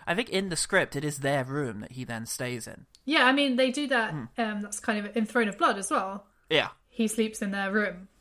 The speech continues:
Speaker 2: Yeah,
Speaker 1: Yeah,
Speaker 2: because
Speaker 1: I think so.
Speaker 2: obviously he, they would have the best room.
Speaker 1: Yeah, so you give him your room, which is, you know, what I do for my guests as well. So I'm at least as good as Macbeth, but I haven't killed any of them yet. So
Speaker 2: Y-, yeah, so I haven't seen Goodman in a while, actually.
Speaker 1: <laughs> It has been a while.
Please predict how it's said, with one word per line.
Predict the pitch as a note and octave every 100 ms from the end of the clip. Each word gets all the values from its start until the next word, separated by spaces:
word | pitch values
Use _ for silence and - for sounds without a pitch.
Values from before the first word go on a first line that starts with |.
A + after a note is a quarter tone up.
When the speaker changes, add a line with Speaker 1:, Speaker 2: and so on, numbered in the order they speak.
| -
Speaker 2:
Yeah, | A3+ E3+
Speaker 1:
Yeah, | B2
Speaker 2:
because |
Speaker 1:
I |
think | C3+
so. | B3
Speaker 2:
obviously | A#3+ A#3+ A#3+ A3 G#3+ G#3 - -
he, | A#3+ B3+
they | G#3 G#3+
would | G#3 G3
have | G3
the | F3+
best | F#3+ -
room. | F4+ - G#3+ - _ _ A3
Speaker 1:
Yeah, | A#3+ -
so | - D3
you | C#3
give | C3+
him |
your | B2+ A#2
room, | A#2+ A#2+ - -
which | C#3 D#3
is, | C3+ -
you | A3
know, | - -
what | D3+
I | C3+
do | C3
for | - D#3+
my | D#3+ C#3
guests | - - -
as | C3+
well. | C3 G2+
So | - -
I'm | B2+ C3
at | B2+
least | C3 C3 C3 -
as | A#2
good | A#2
as | A2
Macbeth, | G#2+ - G2 -
but | B2+
I |
haven't | D3+ F3
killed | - D#3+ C3
any | A2+
of | -
them | -
yet. | - - _ _ _ - -
So | - F3+ D3+ C3 B2 B2+ A#3
Speaker 2:
Y-, | A3 G#3+
yeah, | A#3 G3 -
so | - C#4
I | C#4+
haven't | F#4+ F4+
seen | D4 A#3+
Goodman | D4+ E4+ G3+
in | F#3+
a |
while, | F#3+ F#3 F#3
actually. | F#3+ - G#3 F#3+ G3+ -
Speaker 1:
<laughs> |
It | F#3+
has | C#4 -
been | G#4
a | C4
while. | G#3+ C4+ D4 - C#2+ -